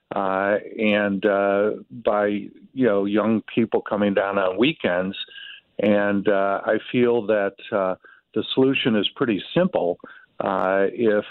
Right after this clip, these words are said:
uh, you have more police downtown visibly walking a beat like they did in the old days,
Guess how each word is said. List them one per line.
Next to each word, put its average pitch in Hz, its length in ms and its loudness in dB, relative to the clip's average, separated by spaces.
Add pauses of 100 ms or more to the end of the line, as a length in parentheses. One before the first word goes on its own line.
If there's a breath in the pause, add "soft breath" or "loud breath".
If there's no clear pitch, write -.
(140)
uh, 98 420 0
you 113 260 2
have 110 260 -2
more 120 200 2
police 123 440 -2 (120)
downtown 92 720 -4 (120)
visibly 92 580 0
walking 95 480 0
a 95 80 0
beat 113 340 0
like 92 220 -4
they 95 120 -2
did 104 240 0
in 95 40 -12
the 92 120 -4
old 123 260 2
days, 90 340 0